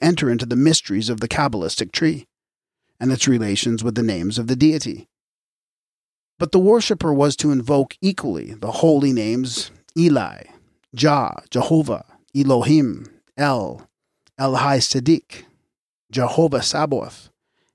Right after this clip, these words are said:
Elohai Sabaoth, Shaddai, and Adonai, which answer to the ten Sephiroth, of which the three first were a later addition upon the old ladder of seven steps,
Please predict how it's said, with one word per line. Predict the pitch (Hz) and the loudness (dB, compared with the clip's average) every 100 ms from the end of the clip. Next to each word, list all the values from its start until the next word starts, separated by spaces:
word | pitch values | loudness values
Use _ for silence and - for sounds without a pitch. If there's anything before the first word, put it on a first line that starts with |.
| _ | _
Elohai | 165 175 151 127 110 101 | 2 4 4 2 -2 -2
Sabaoth, | 123 110 101 71 - _ _ _ _ _ _ - | -2 -2 -4 -8 -12 _ _ _ _ _ _ -6
Shaddai, | - 123 135 147 110 90 | -4 0 0 0 -2 -4
and | 117 127 | -2 0
Adonai, | 120 135 151 143 98 82 - _ _ _ _ _ _ _ _ _ | 2 2 2 0 -2 -10 -20 _ _ _ _ _ _ _ _ _
which | - 120 - | -8 -6 0
answer | 143 135 - 117 | 0 2 0 -2
to | 127 | -2
the | 117 | -4
ten | - 143 120 | -2 -2 -2
Sephiroth, | - - - 101 60 - - - - _ - | 0 -2 -2 -4 -6 -12 -20 -20 -20 _ -8
of | 123 | 0
which | 139 - - | 2 0 -4
the | 135 | -6
three | - 202 | -2 -4
first | 190 - 151 151 - | -2 0 0 0 -2
were | 127 | -2
a | 117 | 0
later | 117 135 135 135 | 2 2 2 0
addition | 120 120 - 104 | 0 -2 0 -2
upon | 101 113 113 | -4 -4 -4
the | - | 2
old | 139 135 120 | 4 4 2
ladder | 123 131 117 101 | 0 -2 -2 -6
of | 90 | -6
seven | - - 110 87 | -4 -4 -4 -6
steps, | - 147 110 - - - | -4 -2 -4 -6 -16 -16